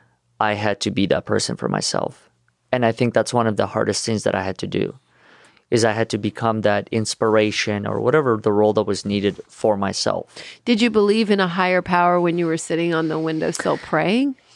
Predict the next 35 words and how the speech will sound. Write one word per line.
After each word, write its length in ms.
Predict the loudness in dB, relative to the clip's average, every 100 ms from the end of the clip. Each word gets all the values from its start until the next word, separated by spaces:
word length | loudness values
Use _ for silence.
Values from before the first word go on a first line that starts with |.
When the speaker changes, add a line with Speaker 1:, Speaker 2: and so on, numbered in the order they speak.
| _ _
Speaker 1:
You 100 | 4
know, 180 | 6 6
up 240 | 6 4 2
until 320 | 2 4 6
I 100 | 6
was 240 | 4 0
ten 380 | -6 -2 0 2
years 300 | 2 2 4
old, 500 | 4 4 2 -2 -10 -18 -20 _ -2
I 100 | 0
used 360 | 2 2 0 -2
to 80 |
believe 360 | 0 0 0 -2
in 120 | -2
God. 420 | 0 -2 -2 -10 -20 -20 -20 _ _ _ -2
I 40 | 0
used 240 | 2 -2
to 60 | 0
believe 360 | 0 2 2 0
that 120 | 0
there 160 | 2 2
was 220 | 2 0
a 60 |
God, 320 | 0 2 2 0
and 200 | -4 -2
part 220 | 0 2
of 80 | 0
it 80 | 0
had 200 | 0 0
to 80 | 0
do 180 | 2
with 160 | 2 -2
the 80 | -8
fact 360 | -2 -2 -2
that 180 | -2 -4